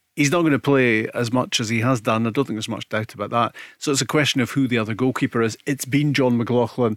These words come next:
up till now. Is he at the, at high enough level, do you think, for Giovanni van Bronckhorst,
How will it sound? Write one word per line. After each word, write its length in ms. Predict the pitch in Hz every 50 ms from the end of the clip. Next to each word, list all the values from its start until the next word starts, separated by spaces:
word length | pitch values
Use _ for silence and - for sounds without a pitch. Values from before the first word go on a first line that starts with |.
| - - - - - _ -
up 180 | 120 - _ -
till 160 | - 131 117
now. 340 | 113 117 113 113 113 123 123 - - - - _ -
Is 200 | 165 165 147 -
he 180 | 170 160 156 156
at 300 | - - 143 147 156 - _ _ -
the, 140 | 156 151 -
at 200 | 156 139 139 - _ _
high 360 | - - - - 160 156 160 156
enough 320 | 156 151 151 147 127 -
level, 540 | 135 131 139 147 147 147 147 160 160 151 143
do 120 | 127 143
you 140 | 147 147 143
think, 340 | 131 - 147 147 147 - -
for 240 | - - 139 135 131
Giovanni 300 | 123 143 135 139 143 147
van 180 | 131 135 135 135
Bronckhorst, 720 | 123 156 147 147 139 - - 139 139 131 - - - -